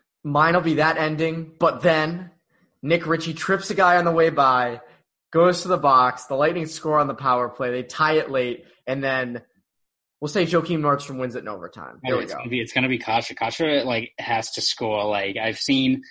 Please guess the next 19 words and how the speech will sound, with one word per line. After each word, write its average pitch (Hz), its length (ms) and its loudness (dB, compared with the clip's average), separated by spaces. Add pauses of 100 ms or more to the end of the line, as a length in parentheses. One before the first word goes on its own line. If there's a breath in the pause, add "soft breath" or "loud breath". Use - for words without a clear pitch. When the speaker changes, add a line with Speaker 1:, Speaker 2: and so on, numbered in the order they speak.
(140 loud breath)
Speaker 2:
enough 127 200 0
sports - 360 -2
movies 120 340 -2
to 120 80 -2
know 113 60 -2
that 113 140 -2
Ondrej 110 340 -4
Kase 104 280 0
has 101 280 -6
to - 80 -6
score 110 240 -4
at 104 80 -6
least 98 200 -6
one 101 180 -8
overtime 98 440 -8
goal 92 320 -6
in 92 60 -12
this 95 140 -14
postseason 95 460 -12